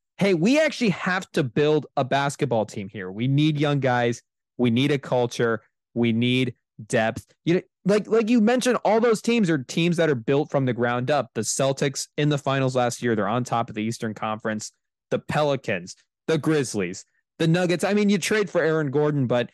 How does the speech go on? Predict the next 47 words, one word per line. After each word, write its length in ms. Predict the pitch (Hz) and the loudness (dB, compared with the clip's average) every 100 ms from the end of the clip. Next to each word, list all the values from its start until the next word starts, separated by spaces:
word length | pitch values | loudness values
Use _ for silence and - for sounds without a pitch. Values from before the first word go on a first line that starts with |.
| _ _ _ | _ _ _
draft 340 | 139 139 147 | 0 0 -2
Jokic, 540 | - 123 110 90 87 - | 0 0 0 -4 -14 -6
draft 380 | 139 139 135 131 | 0 0 -2 -2
Murray, 400 | 123 110 90 - _ _ | -2 -2 -4 -12 _ _
draft 420 | 123 135 143 139 - | -4 -2 0 -2 -4
Porter. 380 | 131 113 90 98 _ _ - | 0 0 -2 -8 _ _ -2
The 80 | 147 | 2
Warriors, 520 | 156 190 190 160 135 | 4 4 2 0 2
most, 260 | 156 160 - | 2 0 -2
uh, 120 | 180 175 - | -4 -4 -2
outside 340 | 185 185 185 | 0 2 0
of 60 | 151 | 0
the 80 | |
Durant 380 | 135 139 160 180 | 0 0 0 0
run, 240 | 156 143 139 | 0 2 0
now 220 | 160 190 | 0 2
that 180 | 180 165 _ _ _ - | 0 0 _ _ _ -2
Durant's 400 | 156 147 131 - | 0 2 -2 0
gone, 260 | 156 185 | 0 2
I 60 | 160 | 0
mean, 160 | 147 | 2
they're 120 | 139 156 | 2 2
established 560 | - 143 143 143 131 | 0 0 0 0 0
with 220 | 123 123 - _ _ _ | 0 0 -2 _ _ _
the 80 | 160 | -2
guys 260 | 135 131 135 | 2 0 0
that 120 | 127 | -2
they 100 | 120 | -2
drafted 400 | 113 110 107 104 | 0 0 -2 -6
before, 360 | 107 - 165 156 | -6 0 2 2
obviously 360 | 135 127 - | 2 0 0
with 140 | 117 104 | -2 -2
the 80 | |
legend 360 | 107 135 127 107 | -2 0 0 -4
Steph, 320 | - 151 143 - | -4 -2 -2 -2
but 200 | 120 - _ _ | -2 -2 _ _
the 80 | - | -2
young 240 | 113 143 147 | 0 2 2
guys 220 | 139 117 | 0 -2
that 100 | 113 | -2
they 140 | 127 | -2
brought 280 | 123 120 117 | 0 0 0
in, 240 | 113 110 - _ _ _ _ - | 0 -2 -6 _ _ _ _ -6
the 100 | 107 | -4
veterans 500 | 117 120 - 123 113 | -2 -2 0 -2 -2
that 180 | 107 | -4
they've, 180 | 107 101 | -4 -6